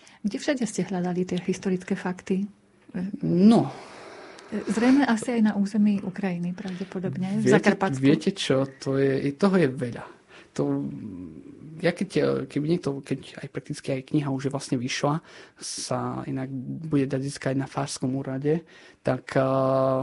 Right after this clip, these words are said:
Speaker 2: ak si pozrie niekto použitú literatúru, tak to nie je jeden archív, dva archívy, ale jednak, e, asi Rumunsko, by sme boli prekvapení, Rumunsko, Maďarsko, Maďarsko asi tri archívy, Rumunsko dve archívy, a potom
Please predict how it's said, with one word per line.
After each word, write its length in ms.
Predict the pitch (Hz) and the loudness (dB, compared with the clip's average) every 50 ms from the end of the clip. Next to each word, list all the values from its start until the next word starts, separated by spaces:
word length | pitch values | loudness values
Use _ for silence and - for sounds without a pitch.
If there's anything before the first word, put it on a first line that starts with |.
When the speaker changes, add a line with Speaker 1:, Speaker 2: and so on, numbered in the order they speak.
| 135 - - - _ _ _ _ - - 147 139 131 131 139 135 - 120 | -4 -8 -14 -20 _ _ _ _ -10 -8 -6 -4 -4 -4 -6 -8 -10 -12
Speaker 2:
ak 80 | 135 - | -12 -6
si 160 | - 143 135 | -6 -4 -2
pozrie 240 | - 143 143 143 139 | 0 0 0 0 0
niekto 80 | - | -2
použitú 480 | 139 - 143 143 143 147 151 - 147 139 | -2 0 0 0 0 0 -2 -4 -4 -2
literatúru, 480 | 131 - 143 139 143 - - 143 139 | -2 -2 -2 -2 -2 -2 -4 -4 -4
tak 160 | - 143 - - | -4 -8 -6 -2
to 80 | - | 0
nie 240 | 151 156 156 147 139 | 2 2 2 2 0
je 160 | 131 135 135 | -2 -4 -4
jeden 240 | 131 131 135 131 131 | -4 -2 -2 -2 -2
archív, 320 | 135 135 - - 131 123 | -4 -6 -10 -10 -12 -10
dva 160 | 139 131 131 139 135 | -8 -8 -8 -8 -10
archívy, 240 | - - 156 143 139 | -8 -4 -2 -2 0
ale 240 | 135 131 131 135 135 - 131 123 - - - _ _ - | 0 0 0 -2 -2 -6 -10 -16 -18 -20 -20 _ _ -12
jednak, 640 | - 160 170 165 160 143 135 135 139 - - - - | -6 0 2 2 4 4 2 0 -2 -6 -10 -16 -14
e, 400 | - 151 151 147 147 151 147 147 147 - _ _ _ _ - - | -10 -8 -8 -6 -6 -6 -8 -10 -12 -14 _ _ _ _ -2 -2
asi 240 | 147 - - 139 131 | -2 0 0 -2 0
Rumunsko, 720 | 131 139 143 147 147 147 147 - - - 160 151 147 147 151 - _ _ _ _ _ _ _ _ _ _ | 2 4 4 4 4 4 2 0 -2 0 0 0 0 0 -4 -8 _ _ _ _ _ _ _ _ _ _
by 120 | 151 143 | -14 -12
sme 180 | - - 139 135 | -6 -2 -2 -2
boli 80 | 131 131 | -2 -2
prekvapení, 480 | - 139 - - 135 - 135 131 131 | -4 -6 -6 -6 -6 -4 -2 0 2
Rumunsko, 320 | 143 143 143 143 - - - | 4 4 4 4 2 2 4
Maďarsko, 720 | 135 131 139 147 151 151 147 - - - 160 147 147 147 | 4 6 6 6 4 4 2 0 0 2 2 2 2 0
Maďarsko 400 | 151 139 139 139 139 - - - | -4 -4 -4 -4 -4 -6 -8 -12
asi 160 | 139 - - | -14 -14 -14
tri 160 | 135 - 147 | -10 -6 -4
archívy, 560 | 139 143 139 - - - 143 135 139 135 131 - - - - - | -4 -4 -4 -6 -4 -2 0 0 0 0 -2 -4 -8 -10 -6 2
Rumunsko 480 | 147 147 143 139 143 - - - 135 127 | 6 6 6 6 6 2 -2 -2 -2 -2
dve 160 | 135 143 147 | 0 0 0
archívy, 640 | 147 143 143 143 - - 143 135 139 135 127 131 - - - - - - - | 0 -2 -4 -4 -2 -2 -2 0 0 -2 -2 -4 -8 -14 -20 -20 -10 -4 -2
a 400 | 131 127 131 127 127 131 131 135 | 0 0 2 2 2 0 0 -2
potom 480 | 135 - 139 139 - 143 135 131 135 131 | -2 -2 -4 -2 0 0 2 2 2 0